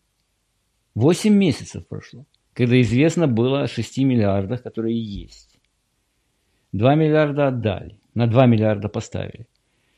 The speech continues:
Последние два месяца, если не больше, Украина вообще ничего не получает из, в плане оружия от нас. Почему не взяли вот эти,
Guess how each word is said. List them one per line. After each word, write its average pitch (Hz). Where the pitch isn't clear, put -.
Последние 156
два 135
месяца, 156
если 113
не 123
больше, 104
Украина 160
вообще 170
ничего 156
не 143
получает 127
из, 120
в -
плане 113
оружия 131
от 127
нас. 104
Почему 147
не 120
взяли 147
вот 135
эти, 139